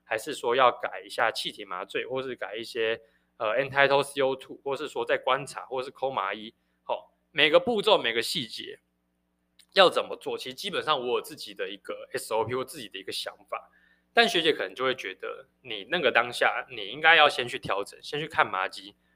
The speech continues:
看完麻鸡你再看 monitor，再看你手边有没有药，哦，可能再去给药等等。哦，所以其实大家的顺序跟关注的点，其实会有时候会不太一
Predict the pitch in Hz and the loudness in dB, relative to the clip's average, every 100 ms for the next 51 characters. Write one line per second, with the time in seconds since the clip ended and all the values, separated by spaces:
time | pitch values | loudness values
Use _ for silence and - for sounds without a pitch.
0 | _ 190 147 107 117 107 113 113 104 98 | _ 4 6 4 0 -4 -2 -2 -4 -10
1 | - - _ _ _ - - 160 120 104 | -14 -18 _ _ _ -4 2 2 2 -4
2 | 123 101 101 101 101 - - 95 _ 101 | -4 -4 0 4 2 2 -16 -20 _ -6
3 | 107 - - 92 98 95 - 101 - - | -6 -4 -8 -6 -4 -4 -8 -10 -10 -10
4 | _ - - - 123 190 190 147 190 202 | _ -20 -20 0 6 8 8 8 10 10
5 | 180 147 - 147 113 156 131 131 - 135 | 10 8 4 2 0 0 2 4 6 4
6 | - 113 - - _ - - 110 143 113 | 2 -4 -6 -14 _ -16 -12 -8 -6 -6
7 | 95 - 123 123 113 - 101 | -10 -10 -8 -8 -8 -4 -4